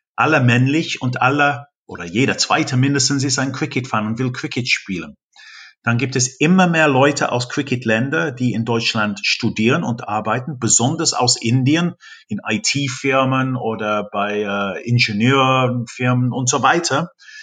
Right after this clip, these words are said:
ähm, dass es einen großen Bedarf gibt. Und man kann jetzt ganz einfach eine Cricket-Mannschaft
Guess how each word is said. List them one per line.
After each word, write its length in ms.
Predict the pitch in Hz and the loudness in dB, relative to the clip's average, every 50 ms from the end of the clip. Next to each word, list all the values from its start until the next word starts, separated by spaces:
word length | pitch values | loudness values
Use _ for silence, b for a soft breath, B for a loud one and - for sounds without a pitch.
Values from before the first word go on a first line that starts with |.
| B B B B B B - | B B B B B B 2
ähm, 300 | 123 127 127 123 117 - | 2 4 4 2 0 0
dass 180 | - 131 127 - | -2 -2 -2 -2
es 340 | 143 - - - - - - - | -2 -2 -2 -4 -6 -10 -6 -2
einen 260 | 131 135 135 131 127 | -2 -2 0 -2 -2
großen 400 | 123 120 131 139 - - 170 - | -2 0 0 0 0 0 -2 -4
Bedarf 480 | 147 139 123 - - - 160 - - - | -4 -4 -2 0 0 0 0 -2 -6 -8
gibt. 220 | - 95 - - | -8 -8 -8 -6
Und 160 | - 123 123 | -2 2 2
man 200 | 123 135 135 135 | 4 4 2 0
kann 400 | 127 - - - 139 180 196 160 | -4 -4 -2 2 4 4 4 4
jetzt 440 | 113 107 131 180 190 - - - - | 4 4 2 2 0 -2 -4 -4 -2
ganz 240 | - - 220 240 - | 2 2 2 2 2
einfach 500 | - 131 135 143 139 - 180 190 190 - - | 0 0 0 0 0 0 0 -2 -2 -2 -2
eine 200 | - 120 110 120 | -2 -2 -2 -2
Cricket-Mannschaft 840 | - - 185 185 - 180 180 - 135 135 139 135 - - 135 - | -4 -6 -6 -6 -6 -6 -6 -4 -4 -4 -2 -2 -4 -6 -6 -8